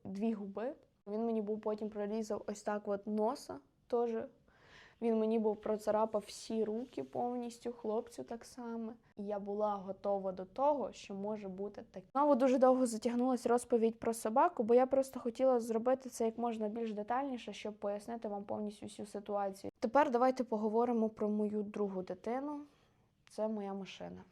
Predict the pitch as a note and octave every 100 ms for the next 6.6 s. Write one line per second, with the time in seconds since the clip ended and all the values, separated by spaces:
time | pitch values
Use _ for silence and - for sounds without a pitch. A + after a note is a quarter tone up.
0 | _ _ _ B3+ A#3 E4+ D#4 C#4+ D4 -
1 | C#4 C4 A#3 A#3 D#4+ C4+ B3 - G#3+ A3+
2 | G#3 - G#3 - G#3+ G3 G#3 G#3+ G#3 G3
3 | A3 G3+ G#3+ G#3 - G3 F#3+ G#3 G#3+ B3
4 | - C4+ C4 A3 G#3 G#3 G3+ G3+ - G3
5 | G3 - F#3+ - - G3 G3+ A3+ B3+ -
6 | - G#3+ A3 A#3 A3+ G3+